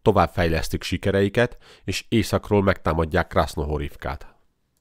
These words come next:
Ha megnézzük a topográfiai térképet, láthatjuk, hogy ebből az irányból támadva lényegében azonos magasságban harcolnának, szemben azzal, hogy az Alföldről próbálnák megrohamozni a dombokat. De ha az oroszok most végrehajtanák ezt a támadást,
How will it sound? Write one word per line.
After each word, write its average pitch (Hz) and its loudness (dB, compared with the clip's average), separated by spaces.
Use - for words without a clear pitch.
Ha - -10
megnézzük 113 -2
a 101 0
topográfiai 98 -2
térképet, - -4
láthatjuk, 101 -2
hogy 98 -2
ebből 95 -2
az 78 -2
irányból 90 -2
támadva 95 -2
lényegében 104 -2
azonos 90 -2
magasságban 80 -4
harcolnának, 95 -2
szemben 120 2
azzal, 113 4
hogy 127 -4
az 117 -2
Alföldről 92 2
próbálnák 90 0
megrohamozni 82 -4
a 82 -2
dombokat. 78 -8
De 90 -4
ha 101 0
az 107 2
oroszok 131 2
most 110 -8
végrehajtanák 98 0
ezt - -8
a 90 -4
támadást, 101 -2